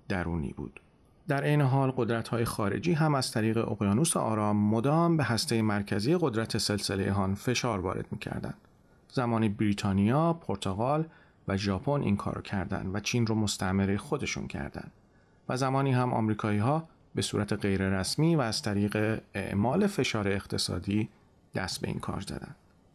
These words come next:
در نتیجه فشارهای داخلی ناشی از رقابت‌ها در درون سلسلهٔ هان،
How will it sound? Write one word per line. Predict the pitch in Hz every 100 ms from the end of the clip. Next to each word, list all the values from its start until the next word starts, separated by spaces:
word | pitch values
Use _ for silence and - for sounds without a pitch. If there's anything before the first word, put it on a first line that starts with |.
| _ _ _
در | 165 160
نتیجه | 165 160 151 160 160
فشارهای | - 127 127 120 113 131 131
داخلی | 120 117 113 117 113 185 196
ناشی | 165 123 - 127
از | 117 107
رقابت‌ها | 104 107 104 104 - 165 180
در | 165 156 160
درون | 156 107 104 127 185
سلسلهٔ | 180 147 117 104 101 98
هان، | 98 120 135 156